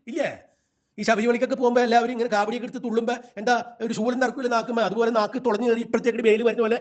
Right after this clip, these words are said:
മുഖ്യമന്ത്രിയുടെ നെഞ്ച് തുളച്ച് സ്വപ്നയുടെ ബാക്ക് അപ്പുറത്തേക്ക് ചെന്ന് പോയി. ആ വലിയ ബാക്കിനേക്കാൾ വലിയ ബാക്കായിരുന്നു ഇപ്പൊ ഈ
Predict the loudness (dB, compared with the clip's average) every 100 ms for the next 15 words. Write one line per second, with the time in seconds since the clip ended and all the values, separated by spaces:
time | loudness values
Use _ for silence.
0 | -4 -4 0 0 0 -4 -4 -2 0 0
1 | 0 -2 2 2 4 4 2 0 -4 -6
2 | -4 0 0 0 -4 -10 _ _ -6 2
3 | 2 2 -2 0 2 2 2 -2 0 0
4 | 0 -2 4 4 4 2 2 0 2 2
5 | 0 -6